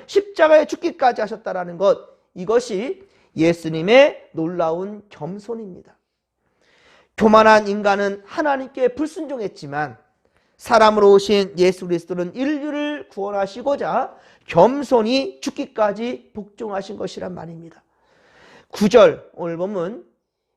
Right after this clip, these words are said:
빌립보서, 아, 빌립보서 이 장 구 절에 보면 하나님은 예수 그리스도를 그런데 어떻게 했습니까? 지극히 높이셨다라고 말씀합니다.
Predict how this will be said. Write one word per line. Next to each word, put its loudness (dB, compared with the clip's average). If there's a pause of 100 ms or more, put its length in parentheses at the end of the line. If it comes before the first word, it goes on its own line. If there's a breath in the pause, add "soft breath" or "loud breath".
빌립보서, -10
아, 2 (120)
빌립보서 4
이 -6
장 2
구 -10
절에 4
보면 0 (440)
하나님은 4
예수 -2
그리스도를 -4
그런데 -6
어떻게 -6
했습니까? -6
지극히 -4 (140)
높이셨다라고 -4
말씀합니다. -10